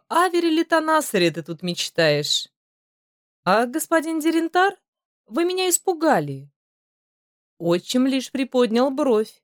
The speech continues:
придирчиво рассматривая её, словно хотел уличить в чём-то неприличном.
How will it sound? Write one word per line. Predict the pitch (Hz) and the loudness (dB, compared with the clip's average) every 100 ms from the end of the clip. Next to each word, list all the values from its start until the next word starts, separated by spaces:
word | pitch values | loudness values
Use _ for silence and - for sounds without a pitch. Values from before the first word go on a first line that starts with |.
| - | -6
придирчиво | 196 175 190 165 - 165 | -6 -2 -2 -2 -4 -2
рассматривая | 190 - 185 151 147 143 | -2 -4 -4 -6 -8 -8
её, | 143 147 139 139 139 _ _ _ _ _ | -8 -10 -12 -14 -14 _ _ _ _ _
словно | - - 254 330 381 381 | -10 0 2 2 0 -4
хотел | - 349 - 311 302 | -2 -2 -2 -2 0
уличить | 294 285 - 294 - | 0 0 -2 -4 -6
в | |
чём-то | - - 220 220 233 | -8 0 0 2 0
неприличном. | 226 247 240 170 143 - 139 143 | 0 -2 -6 -6 -12 -16 -16 -18